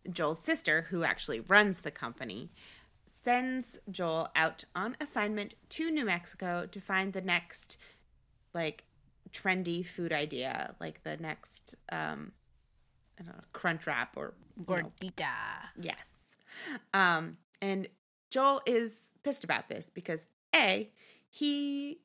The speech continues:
Speaker 1: claims to not like Mexican food, which I posit is because he thinks Taco Bell is Mexican food. But we'll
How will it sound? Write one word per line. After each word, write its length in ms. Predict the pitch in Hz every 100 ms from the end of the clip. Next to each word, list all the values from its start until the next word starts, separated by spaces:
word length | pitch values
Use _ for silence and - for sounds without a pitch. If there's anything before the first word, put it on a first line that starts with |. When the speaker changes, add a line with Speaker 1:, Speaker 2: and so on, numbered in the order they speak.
| _ _
Speaker 1:
claims 360 | - 220 247 247
to 100 | 277
not 240 | 214 175
like 360 | 175 165 208 -
Mexican 480 | 320 359 214 190 175
food, 400 | 165 139 143 202 _ -
which 380 | 202 - - - _ _ _ _ _
I 200 | 180 180
posit 420 | 226 339 370 403 -
is 100 | 294
because 420 | 240 233 220 185
he 140 | - 175
thinks 420 | 170 165 170 - _ _
Taco 280 | - 160 165
Bell 200 | 151 -
is 160 | 170 170
Mexican 440 | 240 - - 165
food. 280 | 160 - - - - - _ _ _
But 220 | - - _ _ _ _ _
we'll 240 | 190 165